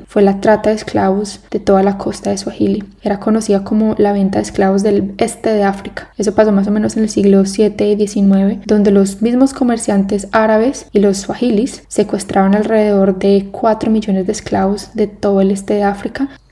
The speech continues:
y los vendieron para hacer trabajo doméstico y otros trabajos a diferentes países del Oriente, del Medio Oriente,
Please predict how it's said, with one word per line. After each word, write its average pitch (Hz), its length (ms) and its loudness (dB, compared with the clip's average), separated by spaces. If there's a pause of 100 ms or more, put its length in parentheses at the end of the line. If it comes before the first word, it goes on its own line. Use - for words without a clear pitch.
y 233 80 -2
los 214 160 2
vendieron 208 440 0
para 214 200 -2
hacer 202 220 -6
trabajo 208 420 -2
doméstico 214 680 -4
y 208 100 -2
otros 202 320 -6
trabajos 202 600 -2 (160)
a 220 80 -2
diferentes 208 440 0
países 202 380 0
del 214 140 2
Oriente, 196 580 0 (120)
del 214 160 0
Medio 202 260 4
Oriente, 214 480 0